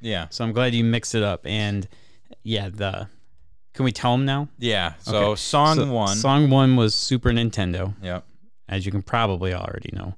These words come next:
Speaker 2: And song two was Genesis, 'cause it's, you know, it's got that more gritty, grindy kinda thing. And I like the Genesis one more, actually. I think it, it sounds, it, w-, it's probably 'cause it was the first one I heard. I played the Genesis version growing up.
Speaker 1: Yeah.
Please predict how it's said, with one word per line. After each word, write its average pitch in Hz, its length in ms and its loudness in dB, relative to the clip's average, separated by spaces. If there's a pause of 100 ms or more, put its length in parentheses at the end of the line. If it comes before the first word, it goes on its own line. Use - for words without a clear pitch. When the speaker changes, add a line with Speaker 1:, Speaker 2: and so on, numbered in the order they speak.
(420)
Speaker 2:
And 104 140 -4
song 113 240 2
two 107 300 0
was 98 240 -2
Genesis, 95 580 -6
'cause 117 160 -4
it's, 120 200 -6
you 110 80 0
know, 101 100 0
it's 95 100 -8
got 117 140 -4
that 110 120 -2
more 113 160 -2
gritty, 120 640 0 (380)
grindy 120 960 0
kinda 117 260 0
thing. 127 260 -2
And 127 100 -4
I 165 240 2
like 143 300 4
the 139 100 4
Genesis 135 480 0
one 104 160 -2
more, 98 200 -2
actually. 101 460 -4 (380)
I 113 100 0
think 127 240 0
it, 120 220 -2
it 110 200 -6
sounds, 120 640 0
it, - 120 -6
w-, 101 180 -8 (300)
it's 107 100 -12
probably 160 280 2
'cause 127 180 -6
it - 20 -2
was 113 140 -6
the 107 40 -6
first 127 380 -4
one 117 220 -2
I 101 100 -2
heard. 110 320 -2
I 107 60 -2
played 110 240 -2
the 101 40 -6
Genesis 104 440 -2
version 107 360 -2
growing 104 340 -4
up. 107 280 -8
Speaker 1:
Yeah. 104 260 -6